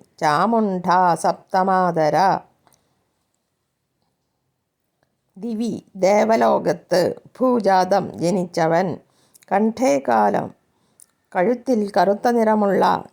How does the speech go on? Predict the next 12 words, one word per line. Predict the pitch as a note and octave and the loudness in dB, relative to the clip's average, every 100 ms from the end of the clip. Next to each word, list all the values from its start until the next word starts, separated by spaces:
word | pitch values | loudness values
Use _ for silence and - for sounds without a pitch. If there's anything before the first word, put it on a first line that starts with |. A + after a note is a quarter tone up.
| - | -18
ശിവന്റെ | - A3 F#3+ A3 G#3+ G3+ A3 | -8 -2 0 0 0 0 -2
വിശേഷണം. | G3 F3+ F3+ F3 C3 A2+ - _ _ - _ _ _ E3+ | -6 -4 -4 -4 -10 -12 -14 _ _ -20 _ _ _ -6
അകാലം | F3+ G3 F#3+ E3+ G3+ - _ G3+ | 0 2 2 2 0 -4 _ 0
കാലരഹിതനായ | G3 G#3 A#3 B3 A3+ A3 G#3 G3+ F#3 F#3+ F3 - _ _ _ _ _ _ _ _ - - - - - | 2 2 0 -2 -4 -4 -4 -2 -2 -4 -6 -10 _ _ _ _ _ _ _ _ -20 -20 -20 -20 -14
നിത്യവും | G3 E3+ _ A3+ G3+ A3 A3 A3+ _ - | -14 -14 _ 0 0 0 -2 -8 _ -2
യോഗികളുടെ | A3 G#3+ A3+ A#3+ A#3 B3 A3+ | 0 2 0 -2 0 0 0
ഹൃദയത്തിൽ | A#3+ B3 A#3+ B3+ C4 B3+ B3+ A#3 | 0 -2 0 0 0 -2 -4 -4
സ്ഥിതി | - B3+ A#3 | -6 -6 -4
ചെയ്യുന്നവനും | B3+ C4+ B3+ B3+ A#3+ A3+ G#3 G#3 - _ _ _ _ _ | -2 0 0 0 0 0 -2 -6 -12 _ _ _ _ _
സത്യനും | - E3+ _ A#3 G#3+ G#3+ G#3+ A3+ A3+ _ _ _ _ _ - | -6 -6 _ -2 -2 -2 -4 -8 -16 _ _ _ _ _ -10
നിയതമായി | A#3 A#3 A3+ A#3 A#3+ A#3 A#3+ B3 | -4 -2 0 0 2 0 0 0
വാസസ്ഥാനമില്ലാത്തവനും | A#3 A#3 A#3 - - C4+ B3+ A#3+ A#3+ A#3 A3 G#3+ G#3+ G#3 F#3+ F3+ F3+ | 2 2 2 -2 -2 0 0 0 -2 0 0 0 0 0 0 -2 -8